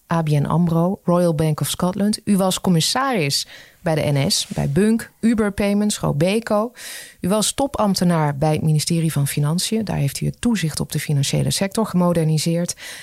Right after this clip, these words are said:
U heeft dus een lange staat van dienst. En dan kan ik me voorstellen dat, nou ja, als u het gevoel had gehad dat uw bevindingen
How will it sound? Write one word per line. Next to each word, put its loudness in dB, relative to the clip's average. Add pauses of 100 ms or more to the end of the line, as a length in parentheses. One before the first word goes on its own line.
(280)
U 0
heeft 2
dus 0
een 2
lange 2
staat 0
van 2
dienst. 2
En 0
dan 0
kan 0
ik -6
me 2
voorstellen 0
dat, -2 (460)
nou 0
ja, 2
als 0
u 2
het 0
gevoel 0
had 0
gehad 0
dat -2
uw 0
bevindingen 2